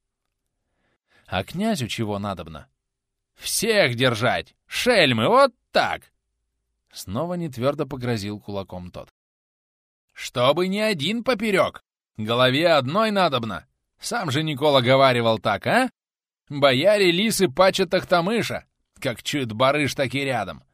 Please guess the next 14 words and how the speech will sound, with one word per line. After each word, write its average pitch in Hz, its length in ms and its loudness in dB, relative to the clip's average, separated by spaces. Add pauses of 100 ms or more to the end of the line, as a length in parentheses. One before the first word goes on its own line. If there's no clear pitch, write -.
(220)
Как 214 240 0
чует 160 200 2
что, 202 280 4
так 139 220 -2
и 139 100 -2
текать! 110 420 -6 (300)
Шельмы! 120 800 0 (160)
Высечь! 208 640 -2 (400)
Сами 147 640 -6
же!» 120 260 -6 (800)
Подавшись 92 580 -6
всем 107 320 -10
телом 101 300 -6
вперёд, 127 420 -6